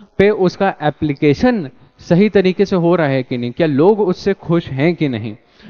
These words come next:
तो इस हिसाब से इसका answer होता है fair application of law।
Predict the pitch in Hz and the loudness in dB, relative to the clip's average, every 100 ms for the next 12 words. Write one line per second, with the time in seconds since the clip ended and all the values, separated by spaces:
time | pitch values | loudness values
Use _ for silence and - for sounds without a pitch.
0 | - 190 - 269 277 226 185 147 147 185 | -6 -4 -2 0 2 2 2 0 0 -4
1 | 202 185 180 - 226 - 165 156 208 196 | 0 0 0 -2 -4 -4 -4 -2 -2 0
2 | 160 143 170 185 - - 190 226 247 156 | 0 0 -2 -2 -6 -2 2 2 0 -4
3 | 147 139 139 143 131 180 180 180 - 127 | -4 -4 -2 -2 -2 -4 -4 -6 -6 -4
4 | 107 | -4